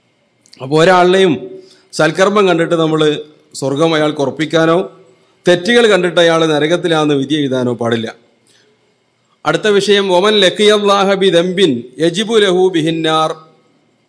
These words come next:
തായിബൻ ഗൈറ മുസിറൻ അലൈഹി ഫഇന്നല്ലാഹ യതൂബു അലൈഹി." നരകം ഉറപ്പാണ് എന്ന് അള്ളാഹു പ്രഖ്യാപിച്ച തെറ്റുകളുമായി ആരെങ്കിലും അള്ളാഹുവിനെ കണ്ടുമുട്ടിയാൽ,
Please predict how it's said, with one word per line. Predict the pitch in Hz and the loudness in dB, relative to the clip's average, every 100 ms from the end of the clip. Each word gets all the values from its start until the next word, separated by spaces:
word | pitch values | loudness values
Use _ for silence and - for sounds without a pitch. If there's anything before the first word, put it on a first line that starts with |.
| _ _ _ - | _ _ _ -4
തായിബൻ | 160 190 196 214 208 196 | 2 2 2 0 2 2
ഗൈറ | 190 185 180 | 0 2 0
മുസിറൻ | 175 - 190 170 170 | -2 -2 -2 0 0
അലൈഹി | 170 165 165 160 165 165 | 0 0 0 0 -2 -4
ഫഇന്നല്ലാഹ | - 156 175 160 151 147 143 | -4 0 2 0 0 0 0
യതൂബു | 139 135 143 135 | -2 -2 -4 -2
അലൈഹി." | 127 127 113 - _ _ _ _ _ _ - | 0 -2 -4 -12 _ _ _ _ _ _ -6
നരകം | 160 175 214 233 247 | 0 2 2 2 0
ഉറപ്പാണ് | 208 196 190 196 226 220 214 | 0 0 0 0 2 2 2
എന്ന് | 208 208 190 | 2 0 -2
അള്ളാഹു | 190 196 196 | -2 0 -2
പ്രഖ്യാപിച്ച | 190 175 - 180 185 185 - | -2 -6 -2 -2 -2 -4 -4
തെറ്റുകളുമായി | 190 170 - 208 208 190 175 165 165 | -4 -4 -6 -2 0 0 0 0 0
ആരെങ്കിലും | 160 165 165 165 156 | 0 -2 -2 -4 -4
അള്ളാഹുവിനെ | 147 160 165 165 160 | -4 -2 0 -2 -4
കണ്ടുമുട്ടിയാൽ, | 151 147 156 151 - 143 143 139 | -6 -6 -6 -8 -4 -2 0 -2